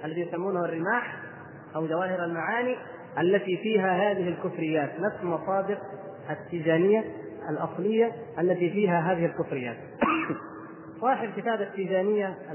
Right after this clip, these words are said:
هذا الذي قلت لكم يباع في الأسواق، ممكن أن تشتروه جميعا، صور صفحات من هذه الكتب في آخر الرسالة، في آخر الكتاب صورها، وبإمكانك أن تقرأ هذا الكلام مصورا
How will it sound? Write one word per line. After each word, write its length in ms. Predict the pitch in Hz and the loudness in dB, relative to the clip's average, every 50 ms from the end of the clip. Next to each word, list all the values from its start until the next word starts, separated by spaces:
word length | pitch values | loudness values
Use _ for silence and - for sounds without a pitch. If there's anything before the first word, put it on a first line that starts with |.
| 151 151 | -2 0
هذا 200 | 175 185 180 180 | 0 0 0 0
الذي 180 | 170 160 160 | -2 -2 -4
قلت 180 | 151 165 - 190 | -4 -4 -4 -4
لكم 200 | 180 170 175 170 | -6 -4 -2 -2
يباع 300 | 160 151 175 180 165 151 | -2 0 0 -2 -2 -2
في 60 | 156 | -4
الأسواق، 480 | 165 156 160 156 170 175 175 170 - 165 | -4 -6 -6 -4 0 0 0 0 0 -2
ممكن 180 | 180 175 - 175 | -2 -2 0 -2
أن 100 | 165 170 - | -2 -2 -4
تشتروه 400 | 165 175 - 180 170 190 185 165 | -8 -6 -4 -4 -2 0 0 0
جميعا، 380 | 156 165 175 190 202 180 226 214 170 - - - - - - - - - - - - - - - - | 0 0 0 0 0 0 -2 -2 -4 -8 -12 -12 -14 -14 -14 -14 -16 -16 -16 -16 -16 -18 -18 -2 4
صور 460 | 220 240 262 247 220 208 208 226 240 254 240 - - - - - - - - - - | 6 6 6 6 4 4 4 4 4 4 2 -2 -6 -12 -12 -12 -12 -12 -12 -4 -2
صفحات 560 | 185 180 180 175 - 180 196 208 220 220 226 226 - - - - - - - - - - - - - - - - | -2 0 0 0 0 2 2 4 4 4 2 -2 -4 -10 -12 -14 -14 -16 -16 -18 -18 -18 -20 -20 -20 -18 -8 -2
من 160 | 165 185 180 | 0 0 2
هذه 340 | 165 180 214 214 202 196 185 | 2 2 2 2 4 2 2
الكتب 360 | 180 170 196 208 208 247 262 - - - - | 0 0 0 0 2 2 0 0 -2 -6 -2
في 120 | 180 190 | 0 2
آخر 240 | 202 214 202 202 196 | 2 2 0 0 -2
الرسالة، 580 | 185 170 165 165 165 - 190 208 214 220 226 - - | -2 -2 -2 -4 -2 0 2 2 2 0 0 -2 -4
في 120 | 185 190 | -4 -2
آخر 100 | 185 175 | -2 -4
الكتاب 440 | 175 160 - - 165 190 208 247 - - - - - - - - - - | -4 -6 -6 -6 -4 -2 0 0 0 -2 -6 -14 -16 -16 -16 -10 -4 -2
صورها، 560 | 190 190 180 214 226 240 208 214 240 240 226 190 185 | -2 0 2 2 2 2 0 0 0 -2 -2 -2 -2
وبإمكانك 560 | 175 185 180 175 165 175 214 220 214 196 190 | -2 -2 -2 -2 -2 -2 -2 -2 -2 -2 -4
أن 120 | 185 180 175 - | -4 -4 -4 -4
تقرأ 320 | 208 - 202 202 220 214 - - - - - - - - - - | -4 -4 -2 0 0 0 0 -4 -10 -14 -16 -16 -16 -14 -8 -2
هذا 260 | 180 185 190 180 175 | 0 0 0 0 0
الكلام 500 | 165 - 180 175 180 202 208 202 190 180 | -4 -4 -2 0 2 2 2 2 0 -2
مصورا 580 | 165 - 196 190 180 165 185 190 196 190 170 | -2 0 2 2 4 4 4 6 4 4 2